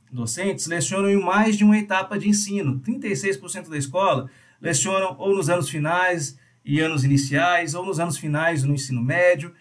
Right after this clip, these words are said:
Então, eles devem estar se deparando com conteúdos e preparação de aulas e alunos que são diferentes. Cinco desses docentes aqui, desse modelo que tá na tela, ou seja, quinze por cento, leciona em mais de um turno,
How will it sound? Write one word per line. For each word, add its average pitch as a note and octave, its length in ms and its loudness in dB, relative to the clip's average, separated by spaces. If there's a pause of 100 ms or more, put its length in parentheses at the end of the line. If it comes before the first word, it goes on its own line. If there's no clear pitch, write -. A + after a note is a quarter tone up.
(260)
Então, E3+ 240 -2
eles G#3+ 180 0
devem G3+ 500 0 (260)
estar D#3 300 0
se G3 100 -2
deparando F3+ 560 0
com G3+ 140 -6
conteúdos G3+ 880 -2 (360)
e E3 100 -6
preparação G3 720 2
de F3+ 180 -2
aulas C#3 720 2
e E3 140 -2
alunos E3 540 4
que E3 100 -10
são E3+ 200 -6
diferentes. C3+ 800 -6 (400)
Cinco D4+ 400 -2
desses G3+ 300 2
docentes E3 560 -2
aqui, G3 220 2
desse E3+ 200 0
modelo C#3 460 0
que C3+ 80 -8
tá C3+ 140 -2
na B2+ 120 2
tela, E3 300 0
ou D3+ 60 -2
seja, C#3+ 240 -2
quinze A3 340 -2
por C3 200 -4
cento, F3+ 440 -4 (340)
leciona G3 720 2
em G3 120 0
mais G#3 420 4
de G#3 80 6
um G#3+ 120 4
turno, G#3 600 4